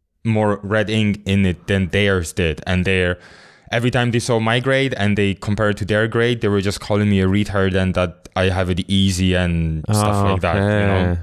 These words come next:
Speaker 2: Wow, that's crazy.
Speaker 1: And then when I moved to Ireland, uh, like, learning the new language was <laughs> like, one
Speaker 2: Yeah,
Speaker 1: of the
Speaker 2: yeah.
Speaker 1: most horrible things for me ever. But
Speaker 2: Yeah,
Speaker 1: one time
Speaker 2: exactly.
Speaker 1: the teacher asked me to read in class,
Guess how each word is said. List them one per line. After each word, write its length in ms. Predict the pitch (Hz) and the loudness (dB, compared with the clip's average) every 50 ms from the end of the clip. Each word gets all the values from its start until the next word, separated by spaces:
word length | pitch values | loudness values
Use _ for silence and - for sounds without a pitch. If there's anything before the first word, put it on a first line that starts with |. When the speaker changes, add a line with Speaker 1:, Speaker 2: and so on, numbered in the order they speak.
| - - | -6 -4
Speaker 2:
Wow, 340 | 110 117 135 135 113 98 92 | -2 0 2 2 0 0 0
that's 220 | 90 110 - - | -2 -4 -6 -6
crazy. 640 | - - 98 98 104 101 92 92 90 90 90 90 87 - - | -4 -2 0 0 2 2 2 2 2 2 2 2 0 -2 -2
Speaker 1:
And 180 | 101 104 101 92 | -2 -2 0 0
then 460 | 104 101 101 101 101 101 98 98 95 - - - - - - - - - - - _ _ | 0 0 2 2 0 0 0 -2 -4 -8 -14 -20 -20 -20 -20 -20 -20 -20 -20 -20 _ _
when 160 | - 110 113 113 | -4 -2 0 2
I 60 | 110 | 2
moved 280 | 113 113 110 104 - | 2 2 0 -2 -2
to 100 | - 113 | -4 -2
Ireland, 640 | - 104 107 120 120 113 104 101 98 98 98 - - - _ _ _ _ _ _ _ | 0 0 0 2 2 2 2 2 0 0 -2 -4 -10 -18 _ _ _ _ _ _ _
uh, 540 | 98 92 92 92 90 90 87 87 87 90 90 90 - _ - | -2 0 2 2 2 2 2 0 0 -2 -4 -8 -10 _ -2
like, 180 | 110 117 98 | -2 -2 0
learning 360 | 117 127 143 151 151 147 139 | 0 0 0 0 0 0 0
the 100 | 120 120 | 0 0
new 180 | 120 120 127 120 | 0 2 2 2
language 520 | 107 110 117 117 117 98 98 95 90 - - | 2 0 0 0 0 0 0 0 -2 -2 -2
was 380 | 110 92 85 - - - - - | -2 0 0 0 0 0 0 0
<laughs> 60 | 143 | 0
like, 0 | |
one 80 | 135 120 | 0 0
Speaker 2:
Yeah, 340 | 107 110 107 107 107 101 101 | 2 2 2 2 2 2 0
Speaker 1:
of 60 | 98 | 0
the 60 | 98 | 0
Speaker 2:
yeah. 140 | 98 98 95 | 0 0 0
Speaker 1:
most 200 | 95 95 98 98 | 0 0 -2 -2
horrible 380 | 107 117 117 123 120 113 117 113 | 0 0 0 0 0 0 -2 -2
things 280 | - 123 110 107 110 | -2 -2 -2 -4 -4
for 140 | - 123 113 | -4 -2 -2
me 180 | 107 107 101 92 | 0 0 0 0
ever. 420 | 98 104 101 95 90 87 90 - - - - - - - - - - - _ _ _ | 0 -2 -2 -2 -2 -4 -4 -6 -10 -16 -20 -18 -18 -18 -18 -18 -20 -20 _ _ _
But 380 | - 107 104 101 98 95 - - - - - | -2 -2 0 0 -2 -4 -6 -14 -20 -6 -4
Speaker 2:
Yeah, 260 | 104 101 98 95 92 | -2 0 2 2 0
Speaker 1:
one 160 | 117 123 123 | 0 -2 -2
time 300 | 127 95 98 127 127 127 | -2 -2 0 0 0 0
Speaker 2:
exactly. 60 | 104 | 0
Speaker 1:
the 80 | 107 120 | 0 -2
teacher 480 | - - 135 135 131 - 123 110 104 - | -2 -2 -2 -2 -2 -2 -2 -2 -2 0
asked 340 | 107 107 - - - - - | -2 -2 -4 -4 -6 -4 -2
me 160 | 107 104 98 | 0 0 -2
to 500 | 104 - 110 104 98 98 95 92 82 - - | -2 -2 0 0 2 2 0 0 -2 -6 -8
read 480 | 101 101 98 107 110 107 107 98 104 - - _ _ _ | -8 -4 -2 0 0 0 0 -2 -6 -12 -20 _ _ _
in 160 | - 104 104 95 | -4 -4 -4 -2
class, 520 | - 107 98 92 107 139 - - - - | -2 -2 -2 -2 -2 -2 -4 -8 -12 -14